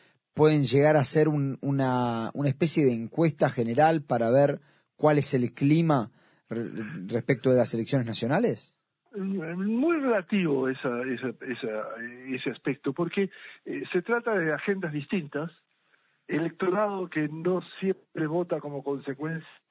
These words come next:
Speaker 2: únicamente de su concepción nacional, sino,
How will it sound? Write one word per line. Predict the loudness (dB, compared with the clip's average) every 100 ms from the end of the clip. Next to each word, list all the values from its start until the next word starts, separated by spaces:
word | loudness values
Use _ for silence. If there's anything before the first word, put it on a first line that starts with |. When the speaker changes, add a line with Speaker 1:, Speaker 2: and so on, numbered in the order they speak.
| -14 -12
Speaker 2:
únicamente | -12 -6 -6 -6 -10 -6 -4 -4 -8 -12 -8
de | -8 -10
su | -14
concepción | -12 -10 -6 -4 -4
nacional, | -4 -6 -4 -4 -6
sino, | -8 -4 -4